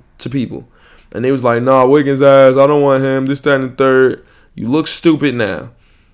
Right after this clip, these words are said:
I just picked up Kyle Anderson just because it's a streamer. This dude, Bruce Brown, if he's hurt, he's gone.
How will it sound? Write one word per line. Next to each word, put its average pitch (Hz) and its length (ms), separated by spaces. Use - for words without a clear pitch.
I 98 60
just 135 200
picked 139 200
up 123 140
Kyle 120 240
Anderson 101 600
just 151 280
because 120 380
it's 117 100
a 120 80
streamer. 110 480
This 131 160
dude, 147 280
Bruce 151 220
Brown, 147 600
if 110 160
he's 151 220
hurt, 185 480
he's 139 180
gone. 120 480